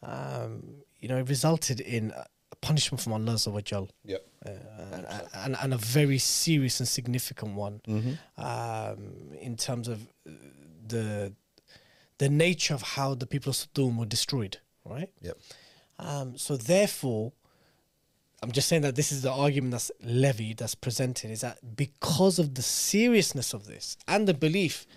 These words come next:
Speaker 1: amongst the Muslims that they were the first people to do that specific act, right? You know, to just coexist, to just say,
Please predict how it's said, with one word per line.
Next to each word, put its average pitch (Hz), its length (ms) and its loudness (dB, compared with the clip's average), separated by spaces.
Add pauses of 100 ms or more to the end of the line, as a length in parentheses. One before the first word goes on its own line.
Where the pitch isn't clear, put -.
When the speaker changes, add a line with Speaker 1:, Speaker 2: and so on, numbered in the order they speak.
(380)
Speaker 1:
amongst 147 340 0
the 147 60 0
Muslims 147 420 0
that 131 120 -2 (220)
they 143 140 4
were 143 100 4
the 139 80 0
first - 260 2
people 151 240 2
to 131 120 -2
do 143 160 4
that 117 140 0
specific - 440 -4
act, - 300 -6
right? 180 200 0 (1600)
You 233 80 0
know, 139 220 -2 (800)
to 156 140 2
just 180 300 2 (140)
coexist, - 1000 4 (480)
to 156 120 2
just 156 320 2
say, 165 440 4